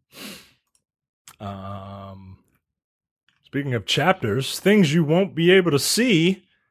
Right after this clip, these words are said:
via PlayStation Share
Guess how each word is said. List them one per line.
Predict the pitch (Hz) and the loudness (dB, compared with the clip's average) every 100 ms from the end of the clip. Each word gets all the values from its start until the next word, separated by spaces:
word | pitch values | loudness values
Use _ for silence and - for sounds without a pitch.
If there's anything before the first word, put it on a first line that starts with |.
| _ _ _ _ _ _ _ | _ _ _ _ _ _ _
via | 120 185 202 | -4 2 4
PlayStation | 170 - 226 226 - 214 214 202 175 156 131 _ _ _ _ _ _ | 2 2 2 2 2 2 2 0 -2 -2 -6 _ _ _ _ _ _
Share | - - 214 254 233 190 214 - | -8 0 4 6 6 6 4 -2